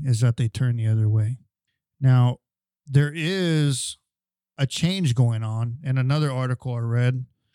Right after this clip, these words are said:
um, in New York, the police department there,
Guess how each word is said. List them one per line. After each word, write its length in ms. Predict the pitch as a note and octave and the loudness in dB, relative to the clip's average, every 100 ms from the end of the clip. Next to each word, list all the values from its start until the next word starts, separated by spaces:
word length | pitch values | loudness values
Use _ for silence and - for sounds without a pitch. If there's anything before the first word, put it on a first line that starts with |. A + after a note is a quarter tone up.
| _ _ _ | _ _ _
um, 420 | C#3+ C3 B2+ B2 - _ | 0 2 2 -2 -10 _
in 140 | D3 C#3 | 0 4
New 80 | D3 | 6
York, 580 | D3 C3+ D#3 C3 - - _ _ _ | 6 6 2 -4 -10 -20 _ _ _
the 220 | D3 C3+ | -4 -2
police 360 | B2+ - C#3+ E3 | 2 2 2 0
department 480 | C#3 - C#3 B2+ A2 | -4 -2 -2 0 0
there, 420 | B2+ A#2+ A#2+ B2 | 0 2 2 0